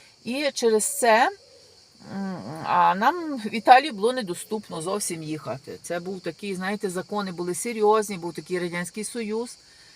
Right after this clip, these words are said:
Е, ми вже вийшли, так, ще був Радянський Союз, правильно? Бо то в якому? Дев'яносто першому році ми вийшли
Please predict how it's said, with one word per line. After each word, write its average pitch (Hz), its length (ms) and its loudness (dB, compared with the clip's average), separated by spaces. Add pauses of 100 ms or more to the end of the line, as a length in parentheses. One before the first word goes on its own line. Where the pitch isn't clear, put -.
(320)
Е, 180 500 -4
ми 190 120 -4
вже 185 160 -2
вийшли, 208 380 0 (220)
так, 202 200 2 (140)
ще 190 200 2
був 185 200 -6
Радянський 175 440 -2
Союз, 262 380 -4
правильно? 220 380 -2
Бо 147 160 -6
то 165 240 -6
в 151 80 -10
якому? 170 300 -6
Дев'яносто 185 420 -6
першому 220 400 -2
році 175 320 2
ми 156 120 -6
вийшли 143 800 -4